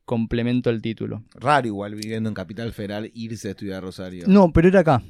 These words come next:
Speaker 1: ese es el tema. Era,
Speaker 2: Ah, ok,
Speaker 1: era
Speaker 2: yo leí en el, eh,
Speaker 1: Exacto.
Speaker 2: Universidad Nacional Rosario, licenciatura, digo, ok.
Speaker 1: No, es que era acá, eh, era en sede Gutenberg, ahí en Caballito, y los profesores, había algunos de acá y otros que viajaban de allá y venían para acá.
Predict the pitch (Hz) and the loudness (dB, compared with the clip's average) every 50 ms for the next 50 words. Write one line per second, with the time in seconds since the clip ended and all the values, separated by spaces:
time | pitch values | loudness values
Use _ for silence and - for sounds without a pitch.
0 | - - - - 151 131 131 131 117 - 123 117 110 110 104 139 139 135 135 131 | -12 -10 -4 -2 0 0 0 0 -2 -2 -4 -4 -4 -2 0 2 2 4 4 4
1 | 123 123 120 120 - 185 190 196 208 202 175 160 156 156 151 - - - 185 175 | 2 2 2 0 -2 -4 -8 -8 -8 -4 0 2 4 4 4 2 -2 -6 -6 -6
2 | 170 165 143 151 156 160 165 151 135 117 110 107 104 95 - - 147 120 98 - | -6 -6 -6 -6 -6 -6 -6 -6 -6 -8 -12 -14 -18 -14 -8 -6 -6 -4 2 6
3 | 160 151 143 117 113 127 117 127 139 147 139 117 123 131 127 117 117 110 - 143 | 6 6 6 6 2 0 0 2 0 0 -2 -4 -6 -6 -8 -8 -8 -6 -2 0
4 | 147 151 147 139 120 113 101 104 101 98 98 107 107 98 - 151 156 127 110 101 | 0 0 0 -2 -4 -6 -6 -8 -10 -8 -6 -8 -6 -6 -4 -4 -2 -2 -2 -4
5 | 95 87 - 107 120 104 80 - - - _ - 151 165 156 143 135 - - 156 | -6 -8 -8 -8 -10 -10 -12 -16 -20 -20 _ 0 2 4 4 4 4 2 2 2
6 | 160 165 160 147 170 170 170 170 170 175 175 170 - 135 131 127 123 120 120 117 | 4 4 4 4 4 4 4 4 2 0 -2 -4 -4 -2 -2 0 0 -2 -2 -4
7 | 113 110 - 123 123 135 127 123 120 - - 147 135 135 147 147 147 - 143 135 | -4 -4 -4 -2 0 2 0 0 0 2 2 4 4 4 4 4 2 2 0 -2
8 | 139 139 139 135 127 120 127 127 127 120 127 120 120 120 - - 151 135 127 151 | 0 2 2 2 0 0 -2 -4 -2 -2 0 0 0 -2 -2 -4 -6 -4 -2 -2
9 | 156 180 170 165 - _ _ _ - 131 123 113 - 131 123 113 - 147 143 147 | -2 -2 -6 -12 -16 _ _ _ -4 -2 -2 0 0 0 0 0 2 2 4 4
10 | 139 - - - - 123 120 123 123 120 131 147 147 151 156 151 - 175 185 196 | 2 0 -2 -6 -4 -2 -2 0 0 0 0 2 2 2 2 2 4 4 6 6
11 | 180 147 131 135 - - 123 117 113 101 - 135 131 131 127 120 120 113 - 139 | 4 4 2 0 -2 -4 -4 -4 -4 -4 -2 -2 -2 -2 -2 -2 -4 -4 -4 -2
12 | 135 139 139 123 120 120 120 117 107 113 107 107 104 104 101 | -2 0 0 -2 -2 -2 -2 -2 -2 -4 -4 -4 -6 -6 -8